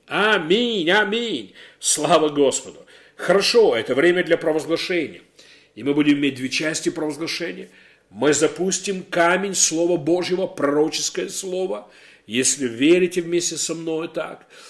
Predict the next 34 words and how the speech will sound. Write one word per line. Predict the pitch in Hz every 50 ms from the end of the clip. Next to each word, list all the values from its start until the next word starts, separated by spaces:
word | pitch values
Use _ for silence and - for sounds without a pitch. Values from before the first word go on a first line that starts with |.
| - _ -
если | 123 120 117 - 131 139 139
это | 147 143 147 143
откликается | 139 - - 151 139 139 - 180 175 175 175 - -
в | 175
вашем | 180 175 - - 175 170
духе, | 156 175 180 185 - -
потому | 131 123 104 117 113
что | - - 117
мой | 107 117 143 175 226 240 247 196
дух | 180 233 240 220 -
отреагировал | 202 185 - 185 185 185 175 175 175 196 196 190 170 147 135 131
на | 131
это | 117 107 - 110
пророчество. | 95 104 104 104 98 101 - - - - - _ _ _ _ _ - - - - _ _ -
Когда | 123 127 123
Дух | 127 147 165 165 -
Святой | - 190 190 - 202 196 196 180
проговорил | - 151 143 139 139 147 170 190 196 175
ко | - - 131
мне, | 113 104 98
ситуация | - 127 123 - 185 202 214 - - 208
преломилась. | - 202 214 208 208 214 220 214 180 - - - - - - _ _ _ _ _ _ _ _ _ _ _ _ _ _ _ _ _ _ _ _ _ _ _ _ _ _ _ _ _
Аллилуйя! | _ 113 120 143 160 170 180 208 233 247 220 160 98 - - -
Я | - 101 143 156
принял | - - - 196 196 185 147 123 113
это | 104 - 110
в | 95
свой | - - 110 110 104
дух. | - 101 92 - - -
Аллилуйя! | 123 131 135 143 156 151 127 101 90 - - - - _ _ _ _
И | - 110
эти | 123 135 131 131 143 131
часы | 127 - 127 113 - - - 185 196 202 208
уже, | 208 196 180 139 175 190 202 202 208 208